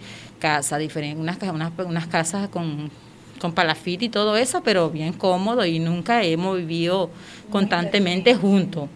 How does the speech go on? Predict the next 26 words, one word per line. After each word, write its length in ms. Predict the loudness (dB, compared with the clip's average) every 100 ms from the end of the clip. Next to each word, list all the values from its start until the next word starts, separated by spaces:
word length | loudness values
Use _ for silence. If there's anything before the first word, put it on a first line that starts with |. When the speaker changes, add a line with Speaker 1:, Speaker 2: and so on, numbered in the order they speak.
| -18 -18 -20 -8
Speaker 1:
Entonces, 480 | -6 -2 -2 0 0
cuando 240 | 0 2 2
yo 240 | 2 0
vi 160 | 0 0
eso, 520 | 0 -2 -4 -4 0
para 200 | 0 0
mí 140 | 0 -4
fue, 680 | -2 0 2 4 2 0 -4 -16 -20 -20 -20 -20 -20
fue 120 | -4 -2
fatal. 480 | -2 4 4 4 0 -16 -18 -18 -10 -2
Luego 320 | 2 2 2
yo 160 | 2
dije, 260 | 2 2 2
a 60 | 0
las 160 | -2
dos 120 | -4 -2
semanas, 420 | -2 0 0 0
digo, 180 | 0 0
"Yo 160 | -2
me 100 | -4
voy 200 | -2 0
embora 300 | 0 0 -2
de 60 | -4
aquí 120 | -8
para 160 | -6 -6
Venezuela". 580 | -4 -4 -4 -6 -6